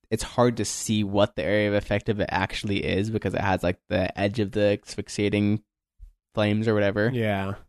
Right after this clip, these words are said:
Speaker 1: So it's kinda hard to see, like, where they're in it and where they're not in it.
Speaker 2: Right.
Speaker 1: I think that's kind of the hard part. And then I,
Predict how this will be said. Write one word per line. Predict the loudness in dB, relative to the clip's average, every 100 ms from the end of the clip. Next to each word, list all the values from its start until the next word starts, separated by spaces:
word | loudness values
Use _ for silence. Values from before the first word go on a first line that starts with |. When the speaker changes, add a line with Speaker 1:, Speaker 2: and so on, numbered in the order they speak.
| _ _ _ _
Speaker 1:
So | -4
it's | 0
kinda | 0
hard | 2 0
to |
see, | 0 -2
like, | 0
where | -2 -4 -2 0 2
they're | 2 2 0 -2
in | 0
it | 2
and | 2 2
where | 2
they're | 2
not | 0 -2 -2
in | 0
it. | 2 0 _
Speaker 2:
Right. | -8 -4 -4 -6 _ _ _ _ -6
Speaker 1:
I |
think | -2 2
that's | 0
kind | 0 -2
of | -2
the |
hard | 0 0 0
part. | 0 2 0 -6 _
And | -6
then | -4
I, | -2 -4